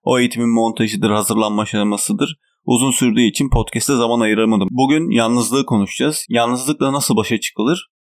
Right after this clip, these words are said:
ve bu düşünce yolculuğunu nasıl yönetebilirsin? Onun üzerine konuşacağız. Hazırsan başlayalım. Yalnızlık benim hayatımda belli bir zamanda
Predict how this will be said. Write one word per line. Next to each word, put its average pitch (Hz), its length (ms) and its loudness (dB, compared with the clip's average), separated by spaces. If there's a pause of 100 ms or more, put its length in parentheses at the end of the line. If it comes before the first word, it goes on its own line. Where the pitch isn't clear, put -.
(140)
ve 165 220 2
bu 120 180 0
düşünce 120 360 2
yolculuğunu 117 680 2
nasıl 120 260 0
yönetebilirsin? 101 800 -4
Onun 123 220 4
üzerine 98 300 0
konuşacağız. 131 580 -2
Hazırsan 143 520 -2 (180)
başlayalım. 107 540 0 (160)
Yalnızlık 156 460 2
benim 147 180 2
hayatımda 139 540 0
belli 120 280 4
bir 131 60 4
zamanda 110 600 0